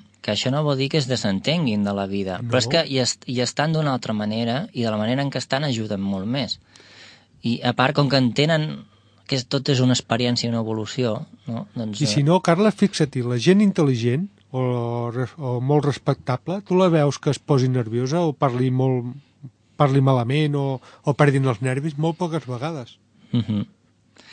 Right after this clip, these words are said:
Speaker 1: Que això a vegades co-, es confon amb gent que reprimeix o que actua, no? Perquè
Speaker 2: Sí,
Speaker 1: com que ell és
Speaker 2: també.
Speaker 1: un líder de masses, ha,
Speaker 2: Sí,
Speaker 1: ha de
Speaker 2: sí,
Speaker 1: fer
Speaker 2: sí.
Speaker 1: veure que està il·luminat, no?
Speaker 2: Mhm.
Speaker 1: Clar, hem de saber identificar-ho.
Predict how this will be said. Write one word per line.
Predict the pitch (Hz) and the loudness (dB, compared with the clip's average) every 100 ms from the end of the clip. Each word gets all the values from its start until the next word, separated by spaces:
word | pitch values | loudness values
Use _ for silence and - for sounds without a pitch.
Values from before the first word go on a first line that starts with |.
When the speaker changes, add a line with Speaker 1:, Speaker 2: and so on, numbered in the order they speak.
| - | 0
Speaker 1:
Que | 120 | 2
això | - | 4
a | 120 | 4
vegades | 127 127 | 4 2
co-, | - 139 | 0 -2
es | 117 113 | -2 0
confon | 117 113 120 123 | 0 2 2 2
amb | 120 | 2
gent | 117 113 | 2 0
que | 123 | 0
reprimeix | 113 104 104 104 107 117 | 0 0 0 0 2 0
o | 117 | 0
que | 101 | -2
actua, | - 110 98 80 | -2 -2 0 0
no? | 92 - | -4 -10
Perquè | 98 | -6
Speaker 2:
Sí, | - | -4
Speaker 1:
com | 98 | -2
que | 104 | 0
ell | 104 | 0
és | 104 | 2
Speaker 2:
també. | 107 | 2
Speaker 1:
un | 107 104 | 0 0
líder | 110 107 107 | 0 2 0
de | 104 | 2
masses, | 104 110 - 113 113 | 2 0 0 -2 0
ha, | 104 101 | 0 2
Speaker 2:
Sí, | - | 0
Speaker 1:
ha | 104 | 0
de | 127 | 0
Speaker 2:
sí, | |
Speaker 1:
fer | 113 | 0
Speaker 2:
sí. | 107 | 2
Speaker 1:
veure | 110 113 110 110 | 2 2 2 2
que | 107 | 2
està | 101 - 98 | -2 -2 -4
il·luminat, | 92 95 95 85 - | -4 -6 -6 -6 -6
no? | 95 101 139 123 - - | -10 -12 -14 -20 -20 -16
Speaker 2:
Mhm. | 135 127 131 139 | -12 -12 -14 -12
Speaker 1:
Clar, | 95 87 - | -12 -10 -12
hem | 104 92 | -10 -4
de | |
saber | - 92 95 | -2 0 -2
identificar-ho. | 90 92 98 - - - - | -2 -4 -6 -12 -10 -8 -10